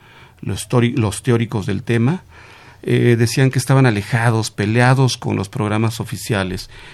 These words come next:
con las estrategias nacionales o los programas de gobierno, y que mientras unos iban para un lado, es decir, los programas, las estrategias de gobierno,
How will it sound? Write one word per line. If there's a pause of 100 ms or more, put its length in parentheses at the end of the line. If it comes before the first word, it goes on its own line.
(100)
con
las
estrategias
nacionales
o
los
programas
de
gobierno, (680)
y
que
mientras
unos
iban
para
un
lado,
es
decir,
los
programas,
las
estrategias
de
gobierno,